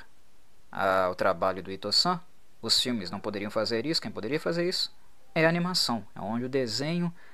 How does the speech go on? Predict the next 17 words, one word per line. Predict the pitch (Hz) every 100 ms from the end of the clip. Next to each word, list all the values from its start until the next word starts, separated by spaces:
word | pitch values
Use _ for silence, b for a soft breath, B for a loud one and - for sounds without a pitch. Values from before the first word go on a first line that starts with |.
| b
é | 147
possível. | - 165 117 87 82 - b b b b
Se | b - 147 -
é | 156 151
essa, | 160 190 - 98 85 101 - - - - -
ah, | - 98 98 98 95
o, | 104 104 - -
esse | 120 147 -
o | 117
local, | 87 - 135 123 90
a |
forma | - - 139 123 87 87 - b b b b
onde | - 113 107 104
se | 123
pretende | 131 117 131 127 110
traduzir | 127 131 110 98 135 139 -
Ito-san | 113 104 - 165 170